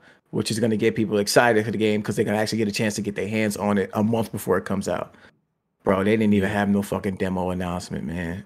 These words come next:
Speaker 1: And, and
Speaker 2: Yeah.
Speaker 1: at this point, like, if you ain't gonna do the demo now, if you do it within the next few weeks, like, what the fuck is the point?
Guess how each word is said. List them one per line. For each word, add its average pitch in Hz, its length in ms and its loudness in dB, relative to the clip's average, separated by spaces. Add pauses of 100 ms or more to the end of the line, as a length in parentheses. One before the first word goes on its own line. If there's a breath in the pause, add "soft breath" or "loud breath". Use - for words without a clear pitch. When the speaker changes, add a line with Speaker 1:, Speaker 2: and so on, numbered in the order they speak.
Speaker 1:
And, 175 140 6 (180)
and 202 100 8
Speaker 2:
Yeah. 170 60 10
Speaker 1:
at 165 120 4
this 214 200 8
point, 147 280 4
like, 127 160 4
if 123 100 -4
you 180 120 6
ain't 196 120 8
gonna 170 180 8
do 143 80 4
the 131 100 4
demo 131 340 2
now, 147 500 4 (680 soft breath)
if 151 160 0
you 220 80 4
do 175 300 8
it 165 100 8
within 143 220 2
the 135 80 0
next 143 240 4
few 139 260 -6
weeks, 147 300 -2
like, 120 100 -2
what 214 160 2
the - 80 -2
fuck 127 220 0
is 101 60 -12
the - 80 -12
point? - 300 -8